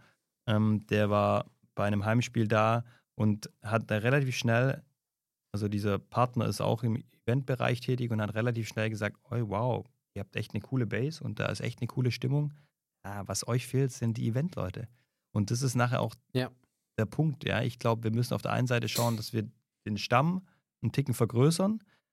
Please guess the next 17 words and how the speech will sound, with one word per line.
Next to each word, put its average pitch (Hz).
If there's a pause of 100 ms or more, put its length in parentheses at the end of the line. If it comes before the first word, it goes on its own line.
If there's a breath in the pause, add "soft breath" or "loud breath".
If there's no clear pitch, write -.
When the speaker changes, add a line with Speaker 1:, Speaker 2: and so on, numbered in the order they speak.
(140)
Speaker 1:
aber 98
dass 104
wir -
einfach 110
auch 101
die 107
Eventleute 123
kriegen 120
und, 107
äh, 104 (640)
da, 104 (460 soft breath)
daraus, 120
aus 110
diesen 143
Leuten 107
dann 104
dauerhafte 95